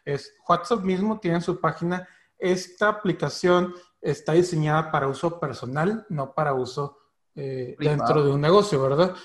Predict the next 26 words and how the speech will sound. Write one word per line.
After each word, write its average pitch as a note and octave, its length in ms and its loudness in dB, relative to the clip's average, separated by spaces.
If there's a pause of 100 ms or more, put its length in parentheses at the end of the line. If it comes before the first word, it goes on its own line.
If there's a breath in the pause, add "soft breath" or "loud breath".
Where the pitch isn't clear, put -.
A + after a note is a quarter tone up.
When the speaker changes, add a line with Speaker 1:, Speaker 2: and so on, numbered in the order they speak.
(120 loud breath)
Speaker 1:
Este, - 720 -2
y A#3 220 4
l-, B3 120 0 (420)
lo G#3 240 6
que G#3 80 4
está G3 260 0
pasando A3 300 2
ahorita A3 280 4
es F#3+ 120 -2
que F#3+ 120 2
muchos F3 400 0
negocios G3 800 2 (300 soft breath)
tienen E3+ 400 4
grupos F#3+ 720 4 (240 soft breath)
de E3+ 140 2
trabajo, E3 680 4
¿verdad? D#3 300 0
De D3 80 0
empleados D#3 800 0
o C3+ 280 -6
de C#3 220 -16
proyectos D#3+ 880 -2 (260 soft breath)
en D3 240 -8 (100)
WhatsApp, E3+ 520 0
donde C#3+ 540 -2
comparten, D3+ 720 -4